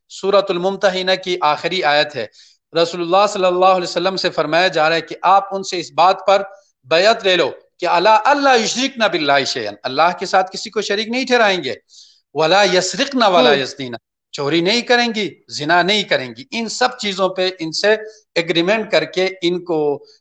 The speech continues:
Speaker 1: इनके इस्लाम को कबूल करो, मतलब इनके इस्लाम को, अ, एक्सेप्ट करो। तो ये एक्सेप्ट करना,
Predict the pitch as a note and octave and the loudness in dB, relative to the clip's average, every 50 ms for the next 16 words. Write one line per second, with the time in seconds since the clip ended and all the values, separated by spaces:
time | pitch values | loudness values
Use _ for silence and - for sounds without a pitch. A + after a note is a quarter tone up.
0 | _ - G3 G#3+ G#3+ G#3 G3+ F3 G#2 - - F#3 F#3+ F#3 F3+ F#3 F3 D#3 - - | _ -4 -2 0 0 2 2 0 0 2 2 2 2 2 2 0 -2 -2 -2 -2
1 | D3 D3 F3+ F3 C#3+ - C#3 A#2+ G#2 F2 - _ _ _ _ _ - D3 E3 F3+ | 0 2 2 2 2 0 -4 -4 -4 -6 -12 _ _ _ _ _ -6 0 0 0
2 | F3+ F3+ F#3+ F#3 F#3+ F#3+ F#3 F3 E3+ E3 - C#3+ - - D#3 D#3+ E3+ E3 D#3+ - | 0 0 -2 -4 -4 -2 -2 -2 -2 -2 -4 -6 -4 0 0 0 0 0 -2 -6
3 | D3 C#3+ C#3 C#3 C#3+ C#3+ C#3 C#3 C3+ C3+ C3 B2+ B2+ - C#3 C#3 C3+ - - F3+ | -6 -6 -6 -10 -10 -6 -4 -2 -2 0 0 -2 -4 -6 -8 -10 -6 -2 0 0
4 | - - - - A2 G2+ - _ _ _ - - - _ _ _ - F3+ E3+ E3+ | 0 -2 -4 -8 -10 -10 -10 _ _ _ -20 -20 -20 _ _ _ 0 2 4 4
5 | F3 F3 E3+ F3 D3+ E3 A#3+ C4+ B3+ B3+ A#3+ B3 - - C4+ C#4+ C#4+ C#4+ - - | 4 2 0 -6 -4 0 0 2 2 2 0 -2 -2 2 2 2 2 0 0 2
6 | A3+ A3 A3+ A3 G3+ F#3 D3 | 2 2 2 2 2 2 2